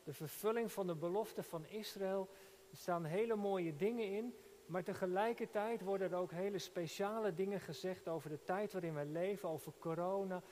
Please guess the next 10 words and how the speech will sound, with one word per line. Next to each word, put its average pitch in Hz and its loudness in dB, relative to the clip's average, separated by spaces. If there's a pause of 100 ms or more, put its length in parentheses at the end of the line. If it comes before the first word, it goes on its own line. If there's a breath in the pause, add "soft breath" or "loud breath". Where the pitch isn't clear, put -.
(160 loud breath)
en 156 -6
over 170 -2
het 151 -4
vaccin. 156 -4 (1160)
Hé, 139 -4
dat 165 2
is 165 -2
ziekte 196 0 (340 loud breath)
waar 165 0
we, 165 -2